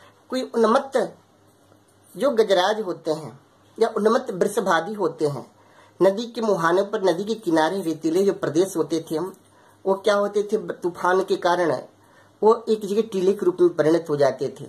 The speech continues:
मत वाला समझ लीजिए कि ये गजराज या वृषभादि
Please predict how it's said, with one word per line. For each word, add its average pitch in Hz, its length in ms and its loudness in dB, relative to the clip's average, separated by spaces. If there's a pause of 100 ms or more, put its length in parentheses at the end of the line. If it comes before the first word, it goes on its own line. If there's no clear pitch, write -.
मत 202 220 2
वाला 180 280 4
समझ 175 300 -4
लीजिए 151 200 -2
कि 147 200 -12 (1040)
ये 175 80 0
गजराज 170 540 0 (440)
या 170 80 2
वृषभादि 156 880 -2